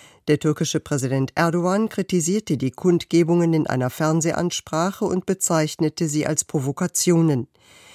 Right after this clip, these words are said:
Die Polizei nahm in den vergangenen Tagen mehr als tausendeinhundert Menschen in Gewahrsam. Der Oppositionspolitiker Imamoglu war am neunzehnten März festgenommen worden.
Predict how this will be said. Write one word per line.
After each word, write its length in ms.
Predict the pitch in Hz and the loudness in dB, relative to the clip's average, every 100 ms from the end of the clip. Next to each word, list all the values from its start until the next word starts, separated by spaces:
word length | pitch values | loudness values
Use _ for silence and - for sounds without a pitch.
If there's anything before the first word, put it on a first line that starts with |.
| - _ | -20 _
Die 60 | 135 | -8
Polizei 680 | - 131 131 - 160 165 175 | -4 -2 -2 0 2 4 4
nahm 340 | 170 160 165 | 2 2 2
in 140 | 165 | 2
den 160 | 165 165 | 2 2
vergangenen 520 | 175 156 156 165 160 | 0 -2 0 2 0
Tagen 400 | - 165 156 160 | 0 0 2 2
mehr 200 | 156 143 | 0 0
als 240 | 160 - - | -2 -4 -2
tausendeinhundert 1080 | 160 156 156 160 - 139 139 165 165 156 | 0 2 2 -2 0 0 0 0 0 0
Menschen 400 | 147 139 - 143 | 0 0 0 -2
in 160 | 127 123 | -2 -2
Gewahrsam. 640 | 147 156 160 139 127 117 - _ _ _ _ _ _ _ - - _ _ _ - | -2 0 2 2 0 -4 -10 _ _ _ _ _ _ _ -20 -20 _ _ _ -2
Der 120 | 160 | 0
Oppositionspolitiker 1300 | 180 220 233 - 202 220 - 220 220 233 - 240 - | 0 -2 -2 0 0 0 -2 -2 -2 -4 -2 -2 2
Imamoglu 720 | 175 170 165 170 180 226 208 | 2 2 4 4 2 0 0
war 220 | 185 175 | 0 0
am 160 | 156 160 | 0 2
neunzehnten 680 | 151 151 151 - 156 - 156 | 2 2 2 2 0 0 0
März 320 | 151 147 - | 0 -2 -2
festgenommen 680 | 175 - - 160 151 151 127 | -2 -2 0 2 2 2 0
worden. 380 | 131 127 135 | -2 -2 -4